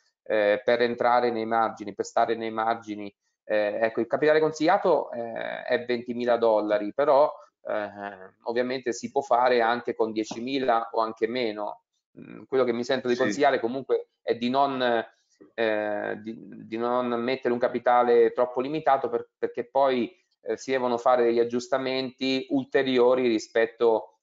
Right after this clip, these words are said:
Speaker 1: a-, alla strategia, alla strategia principale. Quindi, ad esempio, un put front ratio spread come quello di prima, ecco, magari necessitava dell'acquisto di un, di una, di una put distante a tremilasei o tremilacinque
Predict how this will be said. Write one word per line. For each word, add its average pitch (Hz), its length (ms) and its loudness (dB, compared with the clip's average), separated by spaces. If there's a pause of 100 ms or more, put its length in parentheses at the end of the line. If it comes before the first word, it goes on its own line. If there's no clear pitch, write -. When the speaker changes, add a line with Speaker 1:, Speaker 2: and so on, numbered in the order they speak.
(140)
Speaker 1:
a-, 107 220 -2
alla 113 220 0
strategia, 107 880 0
alla 104 180 2
strategia 107 520 -2
principale. 101 720 0
Quindi, 107 400 -6 (160)
ad 104 160 -4
esempio, 120 520 0
un 113 140 -4
put 131 320 -4
front 113 300 -2
ratio 117 280 -2
spread 117 440 0
come 110 220 -4
quello 120 260 -2
di 139 120 -4
prima, 113 460 -2 (220)
ecco, 113 300 0
magari 117 380 2
necessitava 110 640 -2
dell'acquisto 113 920 0 (120)
di - 140 -10
un, 113 200 -4
di 110 80 -8
una, 117 440 2
di 117 100 -6
una 127 240 0
put 127 540 2
distante 117 800 2
a 107 120 0
tremilasei 113 920 2
o 113 240 4
tremilacinque 110 960 -2